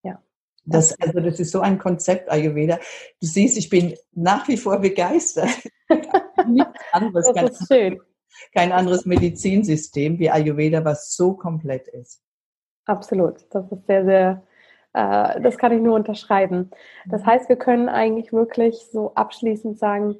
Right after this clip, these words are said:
Speaker 1: Gesundheit und auch Ayurveda beginnt irgendwo im Kopf oder hat zumindest eine sehr große <laughs> Komponente, was unsere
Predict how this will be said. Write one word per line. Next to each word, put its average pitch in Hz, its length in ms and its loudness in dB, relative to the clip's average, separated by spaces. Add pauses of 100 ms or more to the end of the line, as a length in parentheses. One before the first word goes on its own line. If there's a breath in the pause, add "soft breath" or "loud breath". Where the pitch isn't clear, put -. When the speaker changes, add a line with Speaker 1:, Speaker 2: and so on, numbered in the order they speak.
(400 soft breath)
Speaker 1:
Gesundheit 226 760 0
und 214 160 -6
auch 214 140 -6
Ayurveda 208 600 0
beginnt 226 540 2 (100)
irgendwo 226 480 2
im 202 140 0
Kopf 262 340 -4
oder 214 220 0
hat 208 160 -6
zumindest 202 380 -4 (140)
eine 196 180 -4
sehr 190 180 2
große 185 480 0 (160)
<laughs> - 140 -20
Komponente, 202 960 0
was 190 180 -4
unsere 190 380 -2